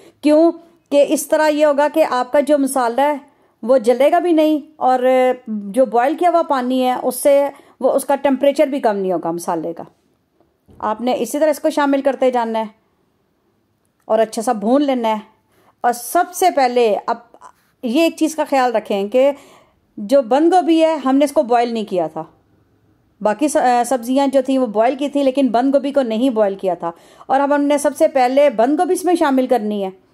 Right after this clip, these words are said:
और अच्छा सा हमने इसको भून लेना है बंद गोभी को। भूनते हुए भी इसी बात का आपने ख्याल रखना है कि सारी सब्जियों को आपने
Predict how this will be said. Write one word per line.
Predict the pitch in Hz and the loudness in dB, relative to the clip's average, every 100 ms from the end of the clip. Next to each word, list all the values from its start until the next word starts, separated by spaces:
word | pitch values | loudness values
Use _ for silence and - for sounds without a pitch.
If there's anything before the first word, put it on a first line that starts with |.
| _ _ _ _ _ - | _ _ _ _ _ -4
और | 262 | -4
अच्छा | - 285 - 330 | -2 -6 -2 -2
सा | 311 | -2
हमने | 285 254 240 | -2 -2 -4
इसको | 240 254 254 262 226 - | -4 0 2 0 -4 -12
भून | 208 226 294 | -4 0 2
लेना | 330 277 240 | 2 0 -2
है | 226 - _ _ | -6 -14 _ _
बंद | 202 226 220 | -4 -2 0
गोभी | 220 202 | -2 -2
को। | 208 202 196 _ _ _ _ _ _ _ _ _ _ _ _ _ _ _ _ _ _ _ _ _ _ _ _ _ _ _ _ _ _ _ _ _ _ _ _ _ _ _ _ _ _ _ _ _ 202 | -4 -4 -6 _ _ _ _ _ _ _ _ _ _ _ _ _ _ _ _ _ _ _ _ _ _ _ _ _ _ _ _ _ _ _ _ _ _ _ _ _ _ _ _ _ _ _ _ _ -6
भूनते | 202 285 277 | 2 2 4
हुए | 320 302 | 4 2
भी | 269 285 | 0 -6
इसी | - 320 381 | -4 -2 0
बात | 302 285 | 0 0
का | 269 | -2
आपने | 247 240 | -2 -4
ख्याल | 254 240 240 | -2 0 0
रखना | 233 233 233 | -2 -4 -4
है | 240 240 - - - | -4 -6 -16 -10 2
कि | 269 269 | 4 4
सारी | 262 285 285 320 | 2 -2 0 0
सब्जियों | 294 247 285 | -2 0 0
को | 285 | 2
आपने | 285 - 262 262 269 277 277 | 0 0 -4 0 2 2 0